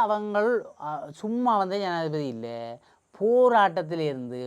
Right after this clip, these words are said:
மக்களினுடைய வலி அறிஞ்சு, மக்களுடைய அந்த, ஆ,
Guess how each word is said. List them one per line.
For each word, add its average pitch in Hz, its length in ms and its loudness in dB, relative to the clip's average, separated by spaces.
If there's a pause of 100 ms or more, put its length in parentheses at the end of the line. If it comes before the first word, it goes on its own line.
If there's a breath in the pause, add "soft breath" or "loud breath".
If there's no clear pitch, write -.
(140)
மக்களினுடைய 214 1040 0
வலி 190 400 2
அறிஞ்சு, 135 500 -2
மக்களுடைய 202 680 0
அந்த, 185 420 2 (280 loud breath)
ஆ, 147 60 -6